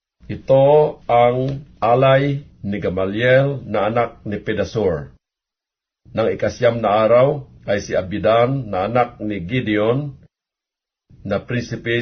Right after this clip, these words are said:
sa mga anak ni Benjamin. Ang kanyang alay ay isang pinggang pilak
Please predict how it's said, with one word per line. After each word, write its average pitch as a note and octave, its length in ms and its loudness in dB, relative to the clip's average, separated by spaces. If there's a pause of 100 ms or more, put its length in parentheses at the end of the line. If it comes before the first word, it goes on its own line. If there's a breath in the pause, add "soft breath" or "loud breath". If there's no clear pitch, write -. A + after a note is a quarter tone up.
sa A#2 80 0
mga G#2+ 320 0
anak C#3 140 0 (100)
ni G2 80 -4
Benjamin. G2+ 500 -2 (1200)
Ang G2+ 240 -6
kanyang A2 320 -2
alay C#3 560 2
ay G#2+ 160 -4
isang A2 480 -2
pinggang G2+ 400 -4
pilak B2 480 -2